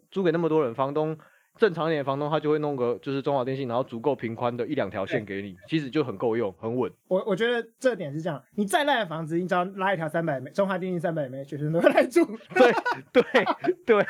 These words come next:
Speaker 2: <laughs> 你懂吗？我看那个好网路，哦，可以，
Speaker 1: 可以，
Speaker 2: 网路就好，
Speaker 1: 可以，可以，可以。
Speaker 2: 网路就能活。
Speaker 1: 对，其他都，都还好，其他都还好。
Speaker 2: 对，对，对，对，对。
Speaker 1: 因为这学生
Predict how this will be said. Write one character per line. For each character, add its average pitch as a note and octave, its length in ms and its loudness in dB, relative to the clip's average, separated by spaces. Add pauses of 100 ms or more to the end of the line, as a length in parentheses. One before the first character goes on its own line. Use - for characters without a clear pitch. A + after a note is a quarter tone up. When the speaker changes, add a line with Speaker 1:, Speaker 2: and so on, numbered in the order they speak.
Speaker 2:
<laughs> G#4+ 160 4
你 E4+ 60 0
懂 D4 80 8
吗？ C4 360 -6
我 C4+ 60 4
看 F4+ 160 2
那 F4 80 0
个 D#4 60 0
好 B3+ 120 0
网 A#3+ 200 0
路， A3+ 260 -4
哦， F3 80 -10
可 G#3 220 2
以， A#3+ 220 0 (140)
Speaker 1:
可 G3 160 8
以， - 100 4
Speaker 2:
网 D#3 60 4
路 D3 40 2
就 C3 80 6
好， - 80 4
Speaker 1:
可 A#2+ 60 2
以， - 20 -8
可 A2 120 -4
以， G#2 40 -6
可 - 60 0
以。 - 40 -10
Speaker 2:
网 G3+ 260 0
路 B3 100 -2
就 A#3+ 80 0
能 G#3+ 140 2
活。 D#3 320 -2 (240)
Speaker 1:
对， - 220 2
其 - 100 0
他 F3 160 6
都， E3+ 300 2
都 D#3 140 2
还 B2+ 160 -2
好， A2 200 -2 (140)
其 C3 100 -8
他 B2 80 -2
都 B2 80 -2
还 G#2+ 120 -4
好。 G2 60 -4
Speaker 2:
对， G#3 120 2
对， F#3+ 140 0
对， F3 100 -6 (260)
对， D3 500 -4
对。 G#3+ 140 2
Speaker 1:
因 D4+ 80 -2
为 B3 60 -4
这 G#3 140 0
学 E3+ 140 0
生 E3+ 220 0